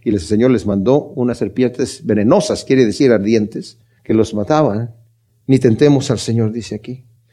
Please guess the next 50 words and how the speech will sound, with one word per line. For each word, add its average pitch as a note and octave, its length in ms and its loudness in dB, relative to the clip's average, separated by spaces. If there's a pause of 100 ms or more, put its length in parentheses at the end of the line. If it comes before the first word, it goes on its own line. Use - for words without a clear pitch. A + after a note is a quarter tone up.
(200)
"Ni E3 160 8
murmuréis F#3+ 580 6
tal A#3+ 160 2
como A3 180 4
algunos F3+ 360 2
de G3+ 80 6
ellos G#3+ 140 6
murmuraron E3+ 520 4
y D#3+ 80 2
perecieron D#3 580 2
por C#3+ 140 2
el B2+ 140 4
destructor." - 920 -2 (520)
Aquí A2+ 260 2
también C3+ 200 2
se C#3+ 80 4
está C#3+ 160 2
refiriendo C#3+ 520 4
a - 20 4
los A#2 120 0
que A#2 100 0
murmuraron B2+ 840 2 (120)
en G#2 440 0
la G#2+ 80 4
rebelión G#2+ 520 4
de A#2+ 140 2
Coré, B2+ 560 0 (180)
en G#2 80 -6
el G2+ 280 0
Números A#2+ 340 4
dieciséis, G2+ 840 -4 (340)
con, A2 560 2 (220)
se - 160 -4
juntó A#2+ 260 0
con C3 140 2
algunos A2+ 340 2
rubenitas G#2+ 640 -2
y G#2 260 -2
hablar B2 480 0
en, G#2+ 180 -2
contra G#2+ 420 -4
Moisés A2 420 -2
y C3 60 -2
contra A2 240 -2
Aarón A#2+ 160 -2
diciendo, A#2+ 360 -2
"Oye, C3+ 200 2
¿y - 20 2
por A2+ 160 -6
qué, D3 220 2